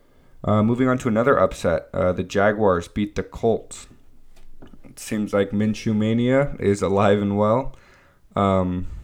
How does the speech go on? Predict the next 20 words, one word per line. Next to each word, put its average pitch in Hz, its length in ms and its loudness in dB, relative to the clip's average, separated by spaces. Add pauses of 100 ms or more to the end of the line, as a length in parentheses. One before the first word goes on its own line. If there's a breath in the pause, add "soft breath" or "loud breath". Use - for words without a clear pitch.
(800 loud breath)
upsetting 95 440 -2
the 98 60 -8
Colts, 104 320 -4
like 98 180 -2
I 95 80 -2
said, 101 360 -2
he 104 100 -8
looked 101 220 -6
like 98 140 -2
he, 104 60 -12 (100)
he 117 100 -14
played 139 320 -2
pretty 107 180 -6
well. 98 440 0
Um, 90 400 -6 (1400 soft breath)
I 107 100 0
don't 107 120 2
know. 104 300 0
I 107 100 0
think 113 280 -6